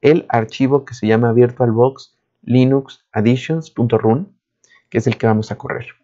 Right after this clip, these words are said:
El, el script que vamos a correr para que se puedan instalar las guest additions aquí y podamos, eh,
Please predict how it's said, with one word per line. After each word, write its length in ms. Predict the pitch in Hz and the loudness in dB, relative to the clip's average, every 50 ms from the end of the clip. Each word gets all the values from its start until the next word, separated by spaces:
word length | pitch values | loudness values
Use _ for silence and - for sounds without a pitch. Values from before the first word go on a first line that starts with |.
| _ _ _ _ _ _ _ _ _ _ _ _ _ _ _ _ _ - | _ _ _ _ _ _ _ _ _ _ _ _ _ _ _ _ _ -4
El, 420 | - 104 98 98 95 98 104 - - | -2 0 0 0 -2 -4 -6 -6 -4
el 180 | - 104 101 101 | -2 0 0 0
script 280 | - - 127 127 123 | -2 -2 -4 -2 0
que 60 | - | 0
vamos 220 | 123 117 113 110 - | 0 0 -2 -4 -8
a 60 | - | -8
correr 380 | - - - 117 135 151 - _ _ _ _ _ _ _ | -4 -2 -2 -2 -2 -4 -8 _ _ _ _ _ _ _
para 220 | - 123 131 135 | -2 0 0 0
que 80 | 131 - | -2 -6
se 140 | - 113 104 | -6 -6 -2
puedan 300 | - 113 110 104 104 104 | 0 2 2 2 2 -2
instalar 540 | 104 - - - 107 104 110 120 - - _ _ _ _ _ _ | -4 -4 -4 -4 -2 0 0 -2 -4 -8 _ _ _ _ _ _
las 200 | - 104 101 - | -4 -4 -4 -4
guest 200 | - 104 104 - | -4 -8 -8 -6
additions 400 | 104 101 101 98 - 107 104 - | -6 -6 -6 -6 -6 -10 -10 -12
aquí 200 | - - 135 139 | -8 -4 -2 -2
y 40 | 143 | -2
podamos, 560 | - - 98 101 98 98 104 107 - _ _ _ _ _ _ _ _ _ _ _ _ - | -2 -2 -2 -2 0 -2 -4 -6 -8 _ _ _ _ _ _ _ _ _ _ _ _ 0
eh, 520 | 104 101 101 98 95 98 98 95 95 - | 2 2 2 2 0 -2 -4 -6 -6 -10